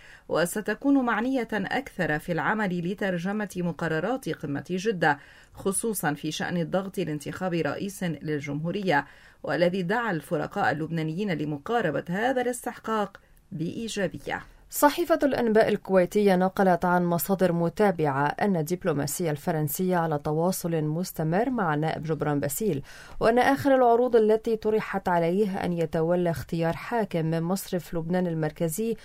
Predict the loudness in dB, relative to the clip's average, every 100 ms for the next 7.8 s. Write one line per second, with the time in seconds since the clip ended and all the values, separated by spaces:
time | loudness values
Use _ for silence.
0 | -16 -18 2 6 6 6 2 0 -4 0
1 | 0 0 -2 0 -2 -2 -2 0 2 2
2 | 0 -6 -6 -2 0 -2 -2 -2 2 0
3 | 2 0 2 2 0 -2 -2 -2 -2 -4
4 | -4 -2 -4 -4 -2 0 0 0 0 0
5 | 0 0 -2 -2 -4 0 0 0 -2 -4
6 | -2 -2 -2 -4 -4 -2 -4 -4 -6 -4
7 | -2 -4 -6 -6 -2 2 4